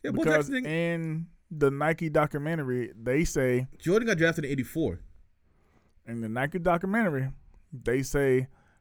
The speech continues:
Speaker 2: it was Bo Jackson that started the shoe brand that they ended up getting Michael Jordan to and expanding it.
Speaker 1: Bo Jackson
Speaker 2: Unless
Speaker 1: didn't
Speaker 2: I
Speaker 1: get
Speaker 2: heard that shit wrong.
Speaker 1: You heard it wrong 'cause Bo Jackson didn't get drafted to eighty-six. So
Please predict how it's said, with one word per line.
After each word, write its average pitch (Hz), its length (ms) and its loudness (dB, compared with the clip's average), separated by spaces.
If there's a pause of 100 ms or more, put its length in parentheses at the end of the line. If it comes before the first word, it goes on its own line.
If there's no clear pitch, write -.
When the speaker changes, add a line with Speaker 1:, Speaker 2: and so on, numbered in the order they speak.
(160)
Speaker 2:
it 113 80 -6
was 107 200 -6
Bo 147 260 4
Jackson 139 680 0 (640)
that 131 320 0
started 135 460 0
the 123 100 0
shoe 196 240 -2
brand 117 440 -4 (600)
that 127 220 0
they 127 160 2
ended 139 340 -6
up 127 220 2
getting 123 220 -4
Michael 123 320 -6
Jordan 131 360 0
to 113 340 -4 (760)
and 117 140 -8
expanding 113 500 -4
it. 80 100 -18 (3000)
Speaker 1:
Bo 127 200 2
Jackson 156 320 2
Speaker 2:
Unless 135 180 8
Speaker 1:
didn't 131 120 6
Speaker 2:
I 135 60 6
Speaker 1:
get 131 80 6
Speaker 2:
heard 151 200 4
that 143 140 0
shit 143 200 0
wrong. 147 260 0
Speaker 1:
You 143 100 6
heard 175 120 12
it 165 40 10
wrong 190 180 8
'cause 147 120 2
Bo 147 180 8
Jackson 160 300 6
didn't 139 120 2
get 127 100 0
drafted 131 360 0
to 113 60 -2
eighty-six. 113 480 -4
So 110 320 -2